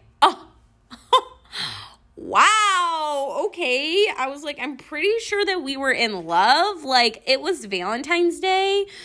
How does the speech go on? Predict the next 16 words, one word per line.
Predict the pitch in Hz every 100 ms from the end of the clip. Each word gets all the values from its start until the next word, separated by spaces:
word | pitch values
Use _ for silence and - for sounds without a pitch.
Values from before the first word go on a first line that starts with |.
| - -
You're | 240 247 247
supposed | - - 240 226 240 254 - -
to | 247 233 233 226
fall | - 208 208
in | 196 175
love | 175 165 175 208
with | 285
me, | 302 302
but | 240 214 - -
allegedly | 202 175 170 180 226 240 320 311 160
it | 190 190
was | 190 185
nice | 160 175 175 233 -
to | 240
meet | 190 175 190 -
me." | 370